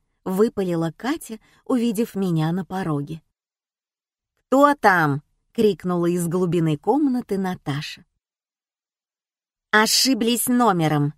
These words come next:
соврала Катя и попыталась захлопнуть дверь. Но я придержала ее рукой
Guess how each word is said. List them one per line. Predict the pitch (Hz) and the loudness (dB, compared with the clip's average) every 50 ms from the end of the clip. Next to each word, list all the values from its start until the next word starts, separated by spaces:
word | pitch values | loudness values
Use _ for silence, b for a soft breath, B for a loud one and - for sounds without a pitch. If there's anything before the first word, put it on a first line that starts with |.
| _ _ _ | _ _ _
соврала | - - - 214 175 190 185 175 165 160 156 151 | -4 -2 0 0 0 0 0 0 0 0 -2 -2
Катя | - - 262 311 320 - - 190 | -4 -6 -6 -6 -6 -6 -8 -8
и | 180 165 | -8 -6
попыталась | - 202 156 - 165 160 - 196 233 277 277 262 226 | -6 -6 -6 -4 -6 -6 -4 -4 -4 -2 -2 -4 -4
захлопнуть | 185 165 180 180 175 - - 160 160 147 - - 180 180 165 170 170 | -4 -4 -4 -6 -6 -6 -6 -4 -4 -4 -6 -6 -8 -8 -8 -6 -6
дверь. | 180 208 202 175 147 - _ _ _ _ _ _ _ _ _ _ _ - | -4 -4 -4 -6 -8 -8 _ _ _ _ _ _ _ _ _ _ _ -4
Но | 190 208 208 214 233 294 | -2 0 0 0 0 0
я | 320 - 233 208 202 226 | -2 -2 0 0 0 -2
придержала | - - 262 262 220 214 262 269 254 226 196 185 160 156 175 | -2 -4 -4 -4 -2 -2 -2 -2 -2 -2 -2 0 0 0 0
ее | 202 202 208 233 220 180 160 160 180 | -2 -4 -4 -4 -4 -2 -2 -2 -2
рукой | 226 269 - _ - 160 147 151 151 | -4 -6 -6 _ -4 -2 -2 -2 -4